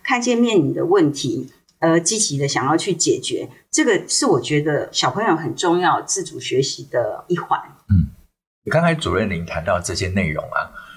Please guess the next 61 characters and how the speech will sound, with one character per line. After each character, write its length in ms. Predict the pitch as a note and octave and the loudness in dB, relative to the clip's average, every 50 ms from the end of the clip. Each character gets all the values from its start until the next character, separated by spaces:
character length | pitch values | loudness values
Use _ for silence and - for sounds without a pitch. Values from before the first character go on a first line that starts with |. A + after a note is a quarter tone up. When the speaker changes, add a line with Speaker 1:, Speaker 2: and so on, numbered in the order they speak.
| - - - | -16 -16 -4
Speaker 2:
我 80 | - D#3 | -4 -2
想 180 | D3+ C#3+ G#2 F2 | 0 0 -2 -2
孩 180 | - - G#2+ A#2+ | -2 -2 -2 -2
子 220 | C3+ - C3 A#2 | -2 2 0 0
跟 220 | G#2 - - A#2 A2+ | 0 2 0 0 0
学 180 | A2+ - F#2+ | 0 0 0
校 120 | F2+ A#2 G#2+ | 2 2 0
的 80 | F#2 | 0
关 180 | F2+ - F#2 G2 | 0 -2 -2 -2
系 140 | G2 G#2 F#2 | -2 -4 -2
当 160 | E2+ F#2 F2 | -2 -2 -2
然 140 | D#2+ D#2+ D#2 | -2 -2 -4
是 160 | - F#2 D2 | -4 -6 -6
很 140 | - D2+ C2 | -6 -8 -8
密 160 | C2 D#2 D#2 | -6 -6 -6
切 240 | D2+ - - E2 D2 | -6 -6 -6 -6 -8
的， 80 | - - - - _ _ _ - - - - | -8 -10 -18 -20 _ _ _ -20 -20 -20 -4
但 160 | _ C#3+ C3 A#2 | _ 0 0 0
孩 180 | G2 G2 F#2 | 0 -2 -4
子 160 | F#2 - G2 | -4 -4 -4
跟 220 | F2 G2 G2 G2 G2 | -2 0 0 0 0
家 240 | - A2+ G#2+ A2 A2+ | 0 0 0 0 -2
里 120 | - C#2+ | -4 -4
面 120 | D2+ F2 | -4 -4
的 80 | E2+ D#2 | -6 -6
关 260 | D2+ - D#2+ D#2+ E2 | -4 -2 -4 -2 -2
系 280 | E2+ - - E2 D#2+ D#2+ | -4 -4 -4 -4 -6 -6
也 280 | D#2 C#2 - - - _ | -6 -8 -8 -10 -16 _
同 180 | - D2+ D#2 D#2+ | -4 -4 -4 -2
等 120 | - - - - | -4 -6 -6 -6
的， 280 | - - - - - _ _ _ _ _ | -14 -18 -18 -18 -20 _ _ _ _ _
可 120 | - F2 | -4 -2
能 140 | E2 E2 E2+ | -2 -2 -2
更 160 | E2 G#2 F#2 | -2 -2 -2
加 260 | E2 E2+ E2 D#2+ D#2+ - - - - | 0 -2 -2 -2 -4 -6 -12 -14 -8
密 120 | G2 D#2 D2+ | -8 -6 -4
切。 220 | - - - - - - _ _ _ _ _ | -4 -6 -6 -6 -10 -14 _ _ _ _ _
但 180 | _ F3 F3+ F3 | _ 2 2 2
学 160 | C#3+ - B2+ | 4 2 2
校 180 | B2 D#3 E3 C3 | 2 2 2 0
有 140 | G2+ - - | 0 -4 -2
时 100 | - G#2 | -2 0
候 60 | G#2 | 2
在 160 | G2+ F2+ - | 2 0 0
推 220 | G2 - G#2 G2 | 0 0 0 0
动 200 | F#2+ G2+ F#2 E2+ | 0 0 -2 -2
事 240 | F2 - - F#2 D#2+ | -2 -4 -2 -2 -2
情， 260 | D2+ - - - - - - - - - _ _ _ | -4 -4 -8 -10 -12 -16 -18 -20 -20 -20 _ _ _
或 100 | - G2 | -4 -2
者 100 | E2 D2+ | -2 -2
是 140 | D2 - F#2 | -4 -6 -6
某 120 | E2 D#2 D#2 | -6 -6 -4
些 140 | F#2+ F#2 | -4 -4
教 180 | F2 - F#2 F#2 | -2 0 0 0
育 100 | F2 D#2 | 0 -2
上 240 | D2+ - F2+ D#2+ D#2 | -4 -4 -6 -4 -4
面 220 | E2 D#2+ D#2 D#2 | -8 -8 -8 -8
的 220 | - D#2+ E2 E2 - | -8 -8 -8 -8 -4
改 160 | - C#2 - | -4 -4 -4
变， 240 | - - F2+ - - - _ _ _ _ _ _ | -2 -4 -4 -4 -4 -10 _ _ _ _ _ _
那 140 | A2+ G2+ | -2 -2